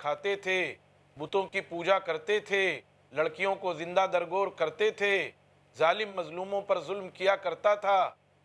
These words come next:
अल्लाह तबारक व ताला ने हम ही में से एक शख्स को भेजा जिसका नसब मारूफ है,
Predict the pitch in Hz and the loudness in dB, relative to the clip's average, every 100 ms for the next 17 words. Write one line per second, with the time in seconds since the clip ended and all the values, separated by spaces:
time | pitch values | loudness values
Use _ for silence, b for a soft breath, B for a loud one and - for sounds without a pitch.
0 | _ _ _ - 196 233 226 208 190 196 | _ _ _ -4 2 4 4 0 2 4
1 | 196 196 180 175 175 185 185 180 180 139 | 4 -2 -2 4 4 4 2 0 -6 -8
2 | - _ _ - 165 262 247 226 - 202 | -14 _ _ -8 -2 0 0 -2 0 0
3 | 190 - 214 196 - 190 175 160 165 202 | 0 -2 -4 -4 -6 -6 -2 -2 4 6
4 | 196 139 - _ _ _ 135 143 175 160 | 6 2 -6 _ _ _ -16 -6 2 2
5 | 143 143 202 170 170 156 170 214 190 185 | 0 -2 -2 0 2 2 2 -2 2 4
6 | 185 147 | 4 0